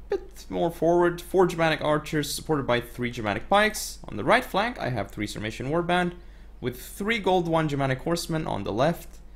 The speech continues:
Basically the same thing, except the Germanic horsemen are, well, one is gold one and the other two are silver two. Now for, uh, for Lurtz, let's see, he has all the way in the back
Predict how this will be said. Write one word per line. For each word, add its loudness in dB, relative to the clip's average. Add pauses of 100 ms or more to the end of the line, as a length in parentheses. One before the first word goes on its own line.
(260)
Basically 2
the -2
same -2
thing, -2
except -2
the -2
Germanic -2
horsemen -6
are, -2
well, 0
one 0
is -4
gold -2
one -2
and -12 (200)
the -2
other -2
two -6
are -2
silver 0
two. 2 (840)
Now 4
for, 6
uh, 6 (400)
for 4
Lurtz, 4
let's 4
see, 0
he 0
has 2
all -4
the 0
way 0
in 2
the 2
back 2